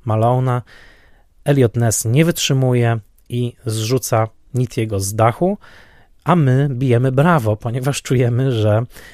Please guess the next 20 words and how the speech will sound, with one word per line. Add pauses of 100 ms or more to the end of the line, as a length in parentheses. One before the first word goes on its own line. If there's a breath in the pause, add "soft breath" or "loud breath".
(160 loud breath)
jest
to
zasłużona (240)
i
sprawiedliwa (160)
zemsta. (920 loud breath)
Cały
koncept
Mameta
tak
naprawdę
polega
na
przeprowadzeniu
postaci
Eliota
Nessa,
który
jest
kochającym